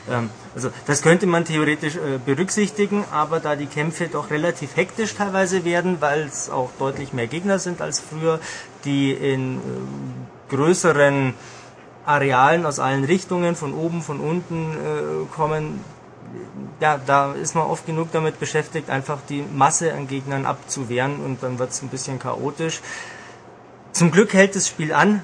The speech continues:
wenn ich per Schultertaste, äh, Plasmid oder Waffen auswählen will. Dann bleibt's mal kurz stehen.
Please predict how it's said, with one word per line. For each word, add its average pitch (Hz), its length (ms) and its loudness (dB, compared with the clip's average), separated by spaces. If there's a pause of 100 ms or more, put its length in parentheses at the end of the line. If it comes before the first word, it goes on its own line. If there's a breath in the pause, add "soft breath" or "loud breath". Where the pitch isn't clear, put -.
wenn 160 180 2
ich 160 200 0
per 156 140 0
Schultertaste, 156 720 0 (380)
äh, 127 40 -4
Plasmid 143 480 -4
oder 131 180 -4
Waffen 123 280 -2
auswählen 113 520 -6
will. 110 140 -8
Dann 110 120 -10
bleibt's 113 260 -8
mal 117 100 -8
kurz 110 200 -14
stehen. 190 280 -6